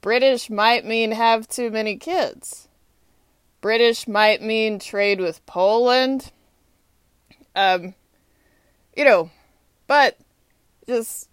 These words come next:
I'll just end, though, with, you know, conceptually, what does British mean? Conceptually, you know, Londoners generally kind of don't hear this a lot.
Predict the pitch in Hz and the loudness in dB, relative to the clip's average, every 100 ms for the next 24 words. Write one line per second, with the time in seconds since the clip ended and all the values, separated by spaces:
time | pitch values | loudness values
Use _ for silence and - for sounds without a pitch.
0 | _ _ - 214 220 226 - 254 277 269 | _ _ -2 0 2 0 -2 2 2 4
1 | 196 156 160 190 208 196 _ _ - 226 | 0 0 0 2 0 0 _ _ -2 0
2 | 175 - _ _ _ _ _ _ - 226 | 0 -4 _ _ _ _ _ _ -6 -6
3 | 208 - 269 302 294 - 277 208 202 185 | -6 -2 2 2 0 -6 -2 2 2 4
4 | 190 185 180 - 175 170 170 - 165 147 | 4 4 -4 -2 -2 -2 -6 -10 -14 -12
5 | 143 143 160 185 _ _ _ _ _ _ | -12 -14 -16 -20 _ _ _ _ _ _
6 | _ _ _ - 220 196 - 269 277 - | _ _ _ -8 -8 -6 -2 0 0 -4
7 | 254 214 190 185 180 180 _ _ _ _ | -4 0 2 2 0 -4 _ _ _ _
8 | _ _ _ 226 196 180 180 208 220 208 | _ _ _ 2 2 4 4 4 4 2
9 | 202 190 175 170 - - 214 254 247 226 | 2 0 -2 -8 -14 -4 2 4 4 4
10 | 202 185 180 180 190 _ _ _ _ - | 4 4 4 -2 -10 _ _ _ _ -4
11 | 240 220 202 185 190 175 196 240 247 208 | 2 4 2 0 0 0 0 2 2 2
12 | 185 - 147 147 151 151 | -2 -4 -4 -4 -4 -6